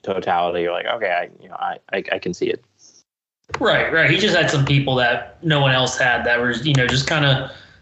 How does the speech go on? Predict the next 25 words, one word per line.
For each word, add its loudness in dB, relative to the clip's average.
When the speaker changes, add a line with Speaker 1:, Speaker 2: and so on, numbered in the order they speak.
Speaker 2:
out 2
of 0
the 2
box. -2
You -2
know, -2
they -2
were, 0
they 0
were 2
a 0
little 0
left 0
field -2
when 0
we 2
were 2
all 2
really 2
just -2
kind 0
of -6
keeping -2
it -4
center. -2